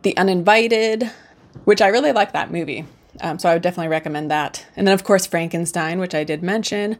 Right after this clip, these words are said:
Grasshopper slash Three Assassins, that is the prequel to Bullet Train. So that was a really fun one. I really, I love Kotaro Isaka, I think is how you pronounce his name. He's a fantastic writer, and he, he has I've only read two of his books, I should say, Bullet Train and Three Assassins, but they both just had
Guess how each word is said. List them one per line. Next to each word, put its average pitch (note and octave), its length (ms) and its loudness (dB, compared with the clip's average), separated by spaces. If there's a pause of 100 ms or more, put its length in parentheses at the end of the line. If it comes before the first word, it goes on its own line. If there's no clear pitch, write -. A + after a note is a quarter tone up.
(340)
Grasshopper G#3+ 920 2
slash F#3+ 420 -2
Three F3+ 240 -2
Assassins, F3+ 800 -4
that F#3+ 240 2
is A#3 160 0
the F3+ 120 0
prequel F#3 680 -2
to F3 100 -10
Bullet F3+ 320 2
Train. C3 400 -8 (220)
So - 100 -6
that A#3 140 6
was G4 100 0
a G#4 60 4
really F4+ 200 2
fun A3 280 -2
one. G#3+ 240 -4
I - 60 -2
really, A3 400 -2
I E3+ 280 0
love G#3+ 320 4 (340)
Kotaro G3+ 400 4
Isaka, F#3+ 300 0
I A#3 180 0
think F3+ 180 -6
is - 80 -10
how F3+ 80 -2
you E3 100 -2
pronounce D#3 340 -6
his E3 140 -6
name. F3+ 180 -2
He's F#3+ 100 -6
a E3+ 80 0
fantastic D#3 640 -6
writer, F3+ 280 0
and E3 140 0
he, C4 200 2
he - 180 -2
has D#4 220 2 (420)
I've A3 120 2
only D4 160 2
read G#3 160 4
two F#3+ 100 2
of F3 120 0
his E3 140 -4
books, - 300 -8
I E3+ 60 2
should E3 240 -6
say, - 260 -8
Bullet F#3 240 4
Train F3+ 400 -6
and E3+ 160 -10
Three E3 140 -2
Assassins, E3 500 -4
but F#3 140 -2
they F#3+ 100 2
both F#3 340 -2
just C4 200 -6
had G3 260 -4